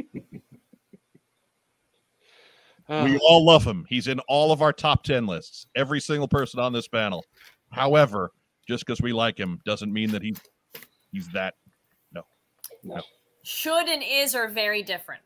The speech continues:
Speaker 1: Exactly. Thank you, Joe Colton. Well put.
Speaker 4: I think he should be.
Speaker 1: But
Speaker 4: And
Speaker 1: he's
Speaker 4: in my eyes, he is, but in the general public, probably not.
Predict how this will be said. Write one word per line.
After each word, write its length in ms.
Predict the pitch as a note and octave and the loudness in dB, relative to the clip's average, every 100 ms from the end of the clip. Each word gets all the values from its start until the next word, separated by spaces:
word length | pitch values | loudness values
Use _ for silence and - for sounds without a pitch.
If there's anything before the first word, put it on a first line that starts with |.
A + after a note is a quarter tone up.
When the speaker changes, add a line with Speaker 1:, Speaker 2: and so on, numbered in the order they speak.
| - - | -20 -8
Speaker 1:
Exactly. 680 | C#3 B2 G#2 B2+ B2 - E2 | -8 -6 -2 -2 -2 -6 -16
Thank 460 | - F3+ F3+ D#3+ - | -6 -2 -2 -4 -10
you, 100 | G2+ | -10
Joe 220 | G#2+ F#2+ | -8 -8
Colton. 400 | - G#2 G2+ A2+ | -8 -10 -8 -2
Well 240 | C#3+ E3+ | 2 2
put. 340 | - B2 E2+ - _ _ - - | 2 0 -2 -12 _ _ -20 2
Speaker 4:
I 300 | D4 D#4+ F4 | 6 6 6
think 260 | - D4 C#4+ | -2 -6 -6
he 220 | D4+ C#4+ | -10 -8
should 640 | - - E4+ G4+ E4 G#3 | -8 0 4 4 4 0
be. 460 | G#3 A3 A3 B3 C4 - _ _ _ _ - - - - - _ _ | -12 -10 -8 -8 -10 -20 _ _ _ _ -20 -20 -20 -20 -20 _ _
Speaker 1:
But 120 | A#3 A#3+ | -4 -4
Speaker 4:
And 20 | A3 | -4
Speaker 1:
he's 40 | |
Speaker 4:
in 80 | - | -2
my 160 | C4 C4 | 0 2
eyes, 420 | C4+ C#4 D4 D4 | 4 4 2 0
he 200 | B3+ C4 B3 | -8 -12 -8
is, 640 | E4 D#4 B3+ A3+ G#3 A#3+ | -2 0 0 -4 -10 -12
but 240 | - A#3+ | -6 -4
in 120 | A3+ A3 | -4 -10
the 100 | G#3+ | -10
general 380 | A3+ A3 A3+ | -8 -8 -10
public, 420 | A3 A3 G#3 G#3 - | -8 -8 -8 -12 -8
probably 300 | F#3 F3+ E3 | -8 -6 -10
not. 160 | B2+ | -18